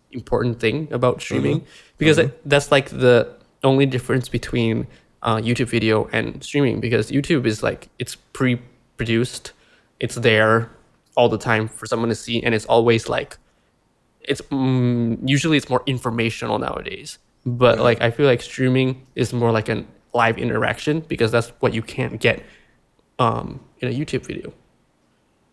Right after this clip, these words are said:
Speaker 2: Abs-, yeah, absolutely. Uh, I've, I've noticed, like, when I watch some people that, uh, there's two scenarios. Like, there's the obscene ones that can, like, they'll do what they're doing in one hand and then, like, read every line in the other. And it's like,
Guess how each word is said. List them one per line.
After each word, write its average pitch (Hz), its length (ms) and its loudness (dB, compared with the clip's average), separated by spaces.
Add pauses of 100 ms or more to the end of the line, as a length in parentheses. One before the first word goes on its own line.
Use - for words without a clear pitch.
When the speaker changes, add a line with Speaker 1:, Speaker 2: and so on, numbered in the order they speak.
(200)
Speaker 2:
Abs-, 175 240 0
yeah, 156 220 2
absolutely. 147 600 2
Uh, 110 420 -4 (680)
I've, 175 240 4
I've 170 140 4
noticed, 202 300 10
like, 175 140 6
when 147 100 4
I 156 100 6
watch 127 260 2
some 117 140 -4
people 139 360 -4
that, 113 220 -4 (140)
uh, 123 200 -2
there's 139 300 -4
two - 160 -6
scenarios. 139 360 0
Like, 123 120 0
there's 135 200 0
the 113 180 -6 (180)
obscene 135 640 -2
ones 95 320 -6
that 92 160 -10
can, 107 140 -12
like, 95 260 -8 (300)
they'll 143 200 4
do 131 200 4
what 127 180 4
they're 113 120 2
doing 117 240 4
in 101 160 -6
one 123 180 2
hand 98 440 -8
and 110 160 -6
then, 110 140 -4
like, 107 220 -2
read 113 260 0
every 113 200 2
line 107 360 -2
in 101 60 -8
the 101 120 -6
other. 107 260 -4
And 101 140 -6
it's 98 120 -12
like, 104 200 -8